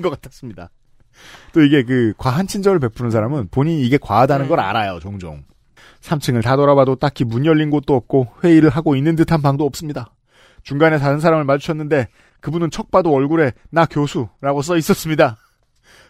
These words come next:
Speaker 1: 그분도 나를 신기하게 보고 나도 그분을 신기하게 봤습니다. 본능적으로 "저 사람에게 물어봐도 나는 원하는 답을 얻지 못할 거야"라는 생각이 들었습니다. 그죠? 교수는 답을 해주는 사람이 아닙니다, 보통.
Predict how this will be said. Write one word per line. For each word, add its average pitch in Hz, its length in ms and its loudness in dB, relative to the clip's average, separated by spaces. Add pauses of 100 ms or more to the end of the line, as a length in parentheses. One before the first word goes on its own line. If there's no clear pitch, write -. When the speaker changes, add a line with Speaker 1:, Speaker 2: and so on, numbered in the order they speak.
Speaker 1:
그분도 185 320 0
나를 165 200 4
신기하게 165 440 0
보고 95 380 -8
나도 151 240 -2
그분을 143 360 -2
신기하게 92 520 0
봤습니다. - 800 -10 (920)
본능적으로 185 640 2 (240)
"저 - 100 -10
사람에게 196 320 0
물어봐도 151 360 -2
나는 139 280 -2
원하는 147 260 -2
답을 127 200 -4
얻지 117 260 -4
못할 143 300 -2
거야"라는 143 560 0
생각이 127 320 -8
들었습니다. 58 1080 -18 (880)
그죠? 143 240 -4
교수는 220 840 0
답을 170 320 2
해주는 180 800 2
사람이 143 260 2
아닙니다, 113 320 0
보통. 104 340 -6